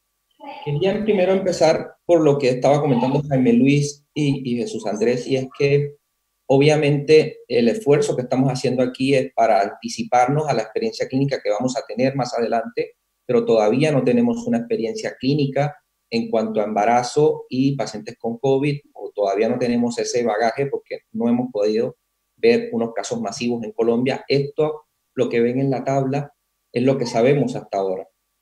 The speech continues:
Y lo que sabemos hasta ahora es que el rango de edad de la población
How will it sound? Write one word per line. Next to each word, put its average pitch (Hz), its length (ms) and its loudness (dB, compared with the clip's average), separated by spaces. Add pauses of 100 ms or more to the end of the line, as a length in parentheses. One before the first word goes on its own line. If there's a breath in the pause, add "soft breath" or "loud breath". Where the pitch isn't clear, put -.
(500)
Y 117 80 -6
lo 107 100 -2
que - 80 -6
sabemos 117 420 -2
hasta 143 200 -4
ahora 131 220 2
es 147 120 -6
que - 300 -6 (200 loud breath)
el 117 220 0
rango 156 400 0
de 110 100 2
edad 110 320 0 (180)
de 104 120 -6
la 98 160 -8
población 117 800 -6